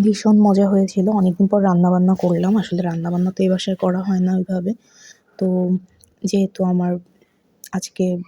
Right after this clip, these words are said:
ভাগ্নিরা, ভাগ্নে দুজনে মিলে ভীষণ ধরেছিল যে খালামণির হাতে রান্না খাবে, তাই আমি বলেছিলাম, "সব কিছু গুছিয়ে দিও,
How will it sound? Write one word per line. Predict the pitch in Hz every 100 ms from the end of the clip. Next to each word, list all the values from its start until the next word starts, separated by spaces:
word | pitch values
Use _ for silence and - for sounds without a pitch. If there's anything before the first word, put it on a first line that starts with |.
| 196
ভাগ্নিরা, | 185 180 170 185 185 185
ভাগ্নে | 180 180 170 175
দুজনে | 180 185 175 180
মিলে | 180 180 190
ভীষণ | 190 180 - 196
ধরেছিল | 190 190 185 - 190 190
যে | 190
খালামণির | 185 185 180 185
হাতে | 185 190
রান্না | 185 180 175 190
খাবে, | - 185 240 - _ - _
তাই | -
আমি | 247
বলেছিলাম, | 220 214 196 214
"সব | 208 190
কিছু | 190 202
গুছিয়ে | 196 - 202
দিও, | 196 196 233